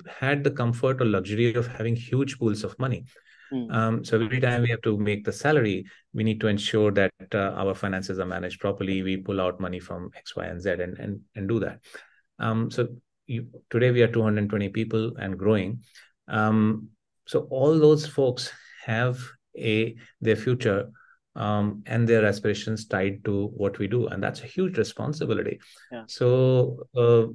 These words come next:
Speaker 1: so yeah, you, you have to be able to, um, have that conviction of, of thought and confidence. Um, and the fourth thing I would say is that the ups and downs that happen. So sometimes, some days I feel I'm the king of,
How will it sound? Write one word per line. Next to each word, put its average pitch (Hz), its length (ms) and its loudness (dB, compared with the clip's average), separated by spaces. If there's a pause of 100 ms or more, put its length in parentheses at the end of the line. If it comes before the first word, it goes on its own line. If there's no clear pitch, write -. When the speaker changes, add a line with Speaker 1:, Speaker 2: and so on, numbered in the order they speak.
(120)
Speaker 1:
so - 120 2
yeah, 143 120 6
you, 123 300 2
you 127 140 -2
have 165 340 -4
to 156 80 2
be 147 140 6
able 139 240 4
to, 131 360 2 (380)
um, 113 540 -2 (600)
have 139 260 0
that 120 240 2
conviction 117 580 0
of, 104 280 -4 (560)
of 107 140 -8
thought 107 360 -4
and 95 140 -6
confidence. 104 640 -6 (560)
Um, 110 520 -2 (340)
and 147 80 0
the 147 40 0
fourth 190 360 4
thing 156 200 2
I 147 60 4
would 143 120 0
say 143 160 4
is 135 120 2
that 123 200 0
the 123 180 -2
ups 123 220 -4
and 120 160 4
downs 104 300 0
that 92 200 -4
happen. - 520 -8 (440)
So - 100 -8
sometimes, 139 600 2
some 120 200 0
days 123 200 6
I 120 80 8
feel 117 420 2
I'm 101 120 0
the 101 80 0
king 110 200 -4
of, 104 160 -4